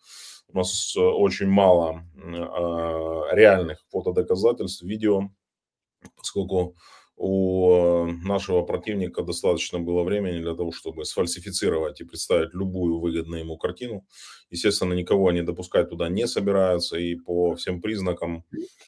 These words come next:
э, это очень, скажем так, напоминает,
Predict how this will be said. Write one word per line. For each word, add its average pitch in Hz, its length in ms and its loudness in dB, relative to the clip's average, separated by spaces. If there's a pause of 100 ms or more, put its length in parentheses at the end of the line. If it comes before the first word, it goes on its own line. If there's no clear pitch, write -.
(260)
э, 90 80 -4
это 90 640 4
очень, 87 720 -2
скажем 85 360 -6
так, - 200 -8
напоминает, 90 800 0